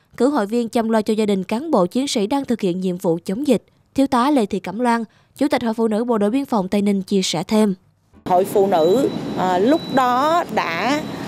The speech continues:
Speaker 2: à, thấy là cần lắm sự chăm sóc đối với gia đình để các anh em chiến sĩ trên khu vực biên giới an tâm công tác. Bởi vì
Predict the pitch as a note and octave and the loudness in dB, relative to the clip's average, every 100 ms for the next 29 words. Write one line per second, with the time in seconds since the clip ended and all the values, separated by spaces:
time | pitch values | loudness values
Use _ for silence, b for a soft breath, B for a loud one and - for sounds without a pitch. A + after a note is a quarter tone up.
0 | - - G3+ - A#3 D#4+ C#4+ E3+ - - | -6 -4 -2 0 2 4 2 0 -6 -10
1 | - - A3 F3+ F#3 G3 C4+ - - - | -10 -2 -2 0 -4 -2 -4 -6 -10 -4
2 | - E3+ - A#3+ - C4+ C4+ C4 C#4+ D4+ | 0 0 2 -2 0 -4 0 2 4 2
3 | C#4 A#3 G#3 F3 - - E4 D4 - B3+ | 2 4 2 0 0 0 2 0 0 0
4 | A#3 A3 C4 C4+ F#3+ E3 - A3 A#3 G#3+ | 0 0 -2 0 2 2 2 0 0 0
5 | D3+ G3 G#3 G3+ B3 B B - A#3 A3 | 0 0 2 2 0 B B -4 -2 0
6 | A3+ G#3+ A3 A#3+ C4+ B B B B B | 0 0 0 0 -2 B B B B B
7 | B - - - - - - - G3 G#3+ | B -10 -10 -10 -8 -6 -4 0 2 2
8 | F#3+ | -2